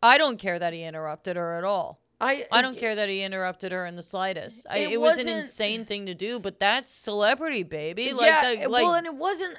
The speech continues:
Speaker 2: as much a knock against her as it was
Speaker 1: the
Speaker 2: him
Speaker 1: people.
Speaker 2: Him being like, "What the fuck?"
Speaker 1: Yeah.
Speaker 2: This was the best, literally the best music video. Everyone knew that music video.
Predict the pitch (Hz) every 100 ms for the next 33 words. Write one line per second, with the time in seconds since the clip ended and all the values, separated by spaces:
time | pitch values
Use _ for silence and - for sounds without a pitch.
0 | - 277 240 269 302 269 240 240 247 269
1 | 254 226 226 214 - - 254 240 208 -
2 | 214 214 - 214 226 220 208 - _ _
3 | _ 208 262 269 330 233 180 - _ _
4 | - 294 294 262 262 254 240 233 226 214
5 | - - 196 247 294 294 285 - - 277
6 | 339 - - _ _ _ _ - 165 143
7 | 277 - 269 285 - 277 - 247 269 285
8 | - - 214 254 370 392 311 254 226 214
9 | - _ _ _ 180 254 165 254 254 -
10 | 208 226 190 185 165 139 85 _ _ _
11 | - 359 381 277 320 285 269 240 233 220
12 | 196 196 196 165 - 160 165